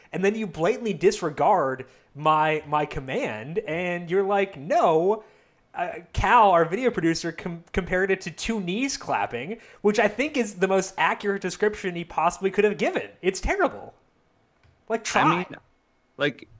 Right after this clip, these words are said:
Speaker 2: if you put that on my tombstone that I couldn't clap, I, I mean, I, I'm not gonna care. Like, my
Speaker 1: I
Speaker 2: hand, even when I
Speaker 1: care.
Speaker 2: do that, my hands sting. So
Speaker 1: Just
Speaker 2: I think
Speaker 1: clap
Speaker 2: it
Speaker 1: better.
Speaker 2: might be, I think it might be the mic, 'cause I clap pretty
Speaker 1: No,
Speaker 2: hard.
Speaker 1: no,
Speaker 2: I just
Speaker 1: it's
Speaker 2: maybe I
Speaker 1: you.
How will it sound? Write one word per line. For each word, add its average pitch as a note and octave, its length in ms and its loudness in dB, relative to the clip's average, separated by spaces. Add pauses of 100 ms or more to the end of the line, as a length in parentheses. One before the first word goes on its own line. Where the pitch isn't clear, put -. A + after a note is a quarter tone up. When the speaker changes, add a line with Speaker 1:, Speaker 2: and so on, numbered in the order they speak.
(240)
Speaker 2:
if C3 260 -6
you - 60 -20
put F#3 160 0
that F3 120 4
on E3+ 100 2
my D3 120 0
tombstone B2+ 560 -6
that A2 140 -6
I A2 40 -6
couldn't A2+ 280 -6
clap, A2+ 360 -2
I, G#2 280 -6
I A2 40 -6
mean, G#2 320 -8 (220)
I, A2 40 -2
I'm G#2+ 180 0
not B2 180 0
gonna G#2+ 140 -6
care. G#2+ 480 -4 (100)
Like, G#2+ 320 -4 (100)
my B2+ 200 0
Speaker 1:
I - 140 4
Speaker 2:
hand, - 120 2
even G4 320 4
when D#3 80 4
I D3+ 60 2
Speaker 1:
care. C#3+ 80 -6
Speaker 2:
do D#3 100 0
that, C3 180 0
my A2+ 200 -8
hands C#3 240 -10
sting. G#2+ 440 -12 (440)
So A2 480 -4 (600)
Speaker 1:
Just D#3+ 120 -2
Speaker 2:
I C#3+ 40 0
think A#3 200 2
Speaker 1:
clap C4 100 4
Speaker 2:
it A#3 40 2
Speaker 1:
better. G#3 120 2
Speaker 2:
might F3+ 80 -6
be, F3 220 -6 (120)
I C#3+ 80 -6
think G#3+ 140 -4
it B3+ 60 -4
might B3 180 -2
be G#3+ 80 -8
the C#3 140 -4
mic, A2+ 500 -6 (960)
'cause C3+ 160 -8
I F3 120 0
clap A#3 280 -2
pretty A3+ 180 -2
Speaker 1:
No, G#3 120 2
Speaker 2:
hard. G2+ 320 -6 (120)
Speaker 1:
no, D3+ 360 -6
Speaker 2:
I G#2+ 100 -8
just G#2+ 140 -12
Speaker 1:
it's A2+ 160 -4
Speaker 2:
maybe A2+ 80 -2
I G2+ 80 -8
Speaker 1:
you. F#2+ 180 -14